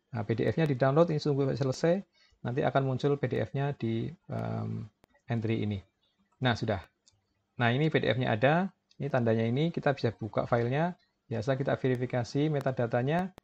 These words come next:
Nah, kalau ada yang keliru, kita betulkan. Oke, ini cara yang, em, nomor satu. Nah, cara yang nomor dua adalah mengimport file P D F. Jadi, kita mungkin sudah lebih kenal file P D F dulu, ke-,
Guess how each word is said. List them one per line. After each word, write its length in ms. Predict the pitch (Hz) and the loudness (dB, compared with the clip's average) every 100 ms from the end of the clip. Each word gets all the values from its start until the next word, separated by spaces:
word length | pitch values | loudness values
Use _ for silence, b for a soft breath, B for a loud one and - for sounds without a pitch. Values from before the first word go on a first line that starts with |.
| _ _ - | _ _ -8
Nah, 160 | 117 | -6
kalau 160 | 113 120 | 0 0
ada 160 | 117 117 | 2 0
yang 160 | 113 | -2
keliru, 320 | 113 123 143 | -2 2 2
kita 160 | 139 131 | 2 -2
betulkan. 400 | 107 107 101 95 - B B B - | -2 -4 -4 -6 -10 B B B -2
Oke, 400 | 135 151 120 107 | 4 6 6 6
ini 560 | 127 143 170 190 185 190 | 2 2 2 2 0 -2
cara 400 | - 147 151 156 | 2 4 8 8
yang, 480 | 151 143 147 160 165 160 _ | 8 6 6 4 0 -6 _
em, 560 | 135 123 123 123 123 127 - | -6 -4 -2 -2 -4 -6 -2
nomor 240 | 131 131 | 2 2
satu. 320 | - 156 117 98 _ _ b b b - | 2 2 0 -4 _ _ b b b 2
Nah, 160 | 147 | 2
cara 240 | 151 160 160 | 6 8 8
yang 160 | 160 | 6
nomor 160 | 160 151 | 4 4
dua 320 | 139 151 190 | 6 6 6
adalah 160 | 160 165 | 4 4
mengimport 400 | 165 156 151 - | 2 2 0 2
file 240 | 160 151 | 4 4
P 80 | 147 | 4
D 160 | 147 139 | 4 4
F. 240 | 135 - _ _ _ _ _ - | 2 -4 _ _ _ _ _ -6
Jadi, 160 | 117 | -4
kita 240 | 123 139 143 | 0 0 0
mungkin 240 | 147 165 | 0 0
sudah 240 | - 127 120 | 2 2 2
lebih 240 | 117 117 120 | -2 -2 0
kenal 480 | 120 120 117 117 - | 2 4 2 -2 -8
file 320 | - 120 117 | 4 4 6
P 160 | 117 117 | 2 0
D 80 | 117 | -2
F 80 | - | 0
dulu, 200 | 113 143 | 2 4
ke-, 200 | 156 139 | 2 -2